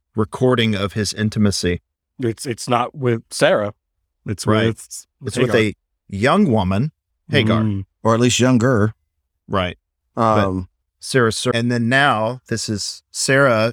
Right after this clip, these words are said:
Speaker 1: acknowledging here in the text that she and Abraham have not been intimate. And she is acknowledging not just that she's having a child, but, like, "After I am worn out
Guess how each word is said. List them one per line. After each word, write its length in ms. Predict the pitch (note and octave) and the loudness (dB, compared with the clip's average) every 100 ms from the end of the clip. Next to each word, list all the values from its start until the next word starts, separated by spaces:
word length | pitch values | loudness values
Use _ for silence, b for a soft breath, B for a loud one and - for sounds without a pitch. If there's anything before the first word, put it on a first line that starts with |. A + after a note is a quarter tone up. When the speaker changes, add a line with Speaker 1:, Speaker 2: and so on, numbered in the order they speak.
| - | -4
Speaker 1:
acknowledging 880 | A2+ G2+ A#2 C3 F3 C3+ G#2+ G#2+ G2 | -4 -2 0 2 2 0 -2 -6 -6
here 360 | F#2+ F2+ F#2+ - _ _ - | -4 -4 -4 -6 _ _ -6
in 160 | A2 | -4
the 120 | A2 G2+ | -2 -2
text 520 | B2+ A2 - - - _ _ _ _ | 0 0 -2 -16 -20 _ _ _ _
that 260 | A#2 A2+ F#2 | 0 0 0
she 300 | - - F3 | -6 0 2
and 120 | F3 | 2
Abraham 540 | A#2 F3 E3+ C3 A2 G#2 | 2 2 2 0 0 -2
have 140 | G#2 | -2
not 280 | G#2 B2+ A2 | -2 -4 -2
been 160 | G#2+ G2+ | -4 -2
intimate. 460 | A2 A#2 F#2+ E2 _ _ _ - | -4 -4 -6 -8 _ _ _ -4
And 160 | B2 | -2
she 240 | G#2 C#3+ C#3 | -2 0 2
is 140 | A2+ | 2
acknowledging 800 | A2+ A2+ B2+ D3 C#3+ A2+ A2 G#2+ | -2 0 0 2 0 -2 -2 -2
not 240 | G#2+ C#3 D#3 | -2 -2 -2
just 320 | C3+ B2+ - | -4 -4 -6
that 160 | G#2+ - | -12 -8
she's 220 | B2 A#2 | -6 -2
having 220 | A#2 G2+ | -2 -2
a 60 | G2+ | -6
child, 540 | - D3+ G#2 F2+ F#2+ _ _ _ _ _ | -4 -2 0 -2 -4 _ _ _ _ _
but, 200 | A#2+ A#2 | 0 0
like, 360 | A2 A2 G#2 - _ _ _ _ | 2 0 0 -4 _ _ _ _
"After 480 | A#2+ D3 - C#3 - | -2 -2 -2 -4 -2
I 180 | A2+ C#3+ | 0 0
am 200 | A#2+ G#2 | 2 0
worn 240 | A#2 C#3 | 0 0
out 340 | B2 B2 D3+ | 2 0 0